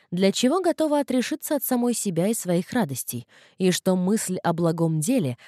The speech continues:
давала бы ей двойную усладу, ибо каждая любовная ночь закладывала бы лишний камень в воздвигаемую базилику. Ради каковой цели, а также ради её вечного спасения, все любящие её с великой охотой пожертвовали бы своим достоянием.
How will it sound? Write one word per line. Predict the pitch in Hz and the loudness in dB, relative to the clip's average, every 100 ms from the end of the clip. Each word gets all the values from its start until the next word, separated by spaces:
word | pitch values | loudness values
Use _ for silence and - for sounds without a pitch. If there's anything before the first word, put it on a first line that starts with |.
| - - | -12 2
давала | 175 190 277 262 | 4 4 4 4
бы | 240 | 2
ей | 220 247 | 2 0
двойную | 185 226 226 247 240 | 2 2 4 2 0
усладу, | 233 - 247 147 113 - _ _ - | -2 -2 0 -2 -4 -12 _ _ -2
ибо | 165 165 | 2 4
каждая | - 170 160 156 160 | 4 2 2 2 2
любовная | 160 156 151 156 151 | 2 0 0 0 0
ночь | 156 226 - - | 0 -2 -4 -6
закладывала | 160 190 - 269 247 240 240 | -4 -2 0 0 2 2 2
бы | 226 | 2
лишний | 226 220 208 196 | 2 0 -2 -2
камень | - 254 151 131 - - - | -2 0 0 -2 -8 -20 -6
в | 170 180 | -2 0
воздвигаемую | 175 170 165 156 156 156 156 151 | 0 0 0 2 2 2 0 0
базилику. | 151 143 135 127 117 - _ _ _ _ _ _ _ | 0 0 -2 -4 -10 -16 _ _ _ _ _ _ _
Ради | 175 220 240 | 2 2 2
каковой | - 269 294 285 | -2 0 2 2
цели, | 269 - 339 180 147 | 2 0 2 2 0
а | 175 | -2
также | 170 185 170 180 | 0 0 2 2
ради | 180 170 | 2 2
её | 175 170 | 2 2
вечного | 165 - 170 151 | 0 0 -2 -2
спасения, | - 151 143 - 233 170 135 - - - | -2 -2 -2 0 2 2 0 -4 -14 -20
все | - - 370 320 | -10 0 2 4
любящие | 311 262 285 - 262 240 | 2 0 -2 -2 0 2
её | 214 247 | 2 0
с | - | 0
великой | 202 226 277 - 254 | 0 0 0 0 2
охотой | 190 - 185 - 240 | 2 0 -2 0 0
пожертвовали | 196 160 147 151 180 170 170 | 2 2 0 -2 0 2 2
бы | 156 160 | 0 -2
своим | 160 147 139 139 | -2 -2 -2 -2
достоянием. | 135 147 135 131 123 120 110 | -4 -4 -4 -4 -6 -8 -14